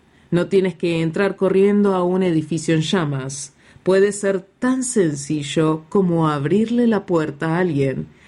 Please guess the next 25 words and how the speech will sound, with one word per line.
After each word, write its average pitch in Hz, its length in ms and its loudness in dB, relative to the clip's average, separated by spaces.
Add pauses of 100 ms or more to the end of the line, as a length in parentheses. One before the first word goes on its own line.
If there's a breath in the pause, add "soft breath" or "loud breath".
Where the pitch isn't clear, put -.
(120)
hacerle 165 400 -2
un 156 120 0
cumplido 160 720 0 (300 soft breath)
o 175 160 2
enviarle 180 720 2
un 214 120 2
mensaje 156 600 -2
de 147 140 0
texto 160 680 -2 (320 loud breath)
a 185 240 2
alguien 214 440 2
que 165 280 0
está 247 400 -4
pasando 165 680 0
por 160 240 -2
un 220 160 2
momento 165 580 2
difícil. 139 680 -4 (920)
El 190 160 0
cambio 226 340 0
puede 190 260 2
ser 175 240 -2
un 170 100 0
proceso 160 480 -2
lento. 131 560 -4